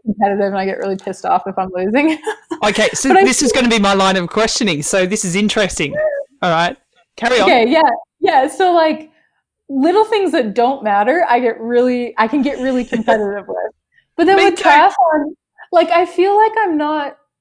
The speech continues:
Speaker 1: getting pissed off at all the women on the start line, right? But I'm just there to be like, "Yeah," like, I'm there, I'm confident, and I'm ready to execute a race, and I wanna win.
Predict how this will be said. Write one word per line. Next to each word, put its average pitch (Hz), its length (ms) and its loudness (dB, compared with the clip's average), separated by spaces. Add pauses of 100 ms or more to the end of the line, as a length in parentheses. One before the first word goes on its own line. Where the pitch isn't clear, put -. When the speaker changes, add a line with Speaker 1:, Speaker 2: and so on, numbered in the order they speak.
(720)
Speaker 1:
getting 294 260 0
pissed - 340 -4
off 240 260 2
at 254 60 2
all 233 120 4
the 214 80 0
women 220 300 -2
on 202 100 -6
the 180 60 -10
start 240 360 -2
line, 175 220 -8
right? 190 420 0
But 240 160 0
I'm 262 200 2
just 277 180 -2
there 247 220 4
to 226 80 2
be 196 180 -4
like, 175 300 -2
"Yeah," 202 320 2 (400)
like, 214 140 0
I'm 196 160 -2
there, 240 300 2
I'm 196 120 -4
confident, 220 760 -4
and 190 100 -6
I'm 185 140 -4
ready 196 200 -2
to - 140 -2
execute 190 440 -4
a 180 80 -4
race, 180 520 -2
and 196 140 0
I 180 120 0
wanna 185 340 0
win. 190 420 -6